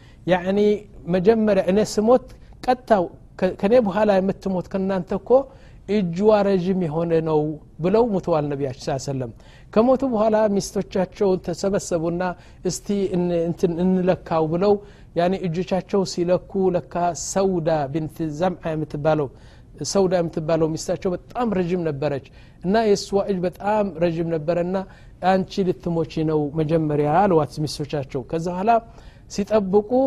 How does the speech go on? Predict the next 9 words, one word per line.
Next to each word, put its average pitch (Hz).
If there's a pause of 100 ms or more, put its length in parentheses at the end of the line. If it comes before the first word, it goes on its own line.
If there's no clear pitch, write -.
(200)
ዘይነብ 185
ሞተች 131 (720)
እና 151 (300)
ዘይነብ 214
ስትሞት 208 (500)
ምንድን 180
ነው 165
ዘይነብ 196
እጇ 170